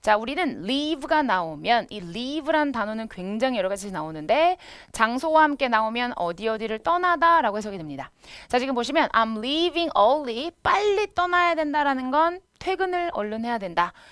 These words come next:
자, this afternoon 그대로 제시가 되었으며 뒤에 appointment, 예약이나 약속이라고 말씀을 드렸습니다. 자, 그리고 은행이라고 했으니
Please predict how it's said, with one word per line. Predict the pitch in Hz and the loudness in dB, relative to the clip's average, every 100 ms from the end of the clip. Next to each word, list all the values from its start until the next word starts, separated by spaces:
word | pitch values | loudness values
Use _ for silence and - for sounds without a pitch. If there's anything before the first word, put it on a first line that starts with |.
| - - | -20 0
자, | 226 202 151 - | 6 6 4 -2
this | 240 - - | -6 -4 0
afternoon | 220 226 - 330 302 415 - | 0 0 -2 0 2 0 -6
그대로 | - 240 269 269 | -6 -2 -2 -2
제시가 | 214 185 208 | -6 -6 -6
되었으며 | 196 165 170 - 170 220 185 170 | -6 -8 -10 -10 0 2 2 0
뒤에 | - 185 190 359 370 - - - | -4 2 4 4 2 -8 -16 -12
appointment, | - - 349 339 214 - _ _ - | -10 -2 -2 0 -4 -6 _ _ 0
예약이나 | 214 262 269 254 196 | 8 10 8 2 -6
약속이라고 | 160 - - - - 190 190 | -10 -8 -6 -6 -4 -2 0
말씀을 | 165 160 - 180 | 0 -4 -8 -10
드렸습니다. | 165 151 - 147 156 - - - | -10 -12 -10 -4 -6 -6 -20 -6
자, | - 233 | 0 0
그리고 | 320 - - | 2 0 0
은행이라고 | 233 277 302 220 - 185 180 | 2 6 6 4 0 -8 -6
했으니 | 196 - 151 165 180 | -6 -8 -8 -8 -8